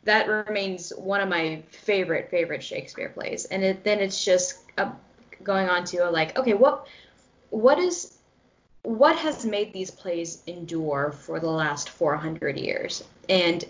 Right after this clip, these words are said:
every adaptation I turn to has a different answer for me. And so every time I read the text or every time I join a discussion, there's a different answer. And I love uncovering clues like that. So it, it, it's just kind of like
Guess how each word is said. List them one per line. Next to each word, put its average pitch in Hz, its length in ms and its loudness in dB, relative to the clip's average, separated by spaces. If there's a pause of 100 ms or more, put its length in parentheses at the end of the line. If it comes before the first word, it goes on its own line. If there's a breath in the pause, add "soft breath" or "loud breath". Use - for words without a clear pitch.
(100)
every 220 680 4
adaptation 190 640 2
I 156 80 0
turn 196 240 -10
to 170 200 -4
has 175 200 -6
a 180 60 -6
different 175 360 -4
answer 165 320 -4
for 147 200 -6
me. 139 320 -6
And 170 180 -2
so 160 300 2 (240 loud breath)
every 226 240 6
time 208 320 0
I 175 80 0
read 180 260 -2
the 160 60 -4
text 180 480 -6
or 170 80 0
every 190 260 -2
time 175 300 -6
I 160 80 -2
join 175 260 -4
a 165 60 -2
discussion, 160 680 -4 (300 loud breath)
there's 214 200 4
a 180 40 -2
different 175 320 0
answer. 165 440 -4
And 160 140 -2
I 156 80 2
love 160 440 2
uncovering 156 720 -4
clues 302 440 2
like 135 280 -6
that. - 280 -8 (440 loud breath)
So 170 360 2 (120)
it, 240 160 6
it, 247 160 4
it's 269 100 0
just - 160 -4
kind 302 160 0
of 320 100 0
like 226 220 0